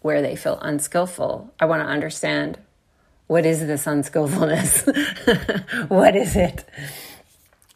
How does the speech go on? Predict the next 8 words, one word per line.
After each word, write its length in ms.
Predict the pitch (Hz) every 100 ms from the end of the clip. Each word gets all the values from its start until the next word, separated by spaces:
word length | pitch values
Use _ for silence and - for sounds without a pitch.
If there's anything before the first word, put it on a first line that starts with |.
| -
And 80 |
so 100 | 185
I'm 120 | 208 196
very 400 | 220 269 254 -
interested, 840 | 233 277 262 208 - 135 120 - -
and 120 | 165
I've 100 | 185
spent 300 | - 214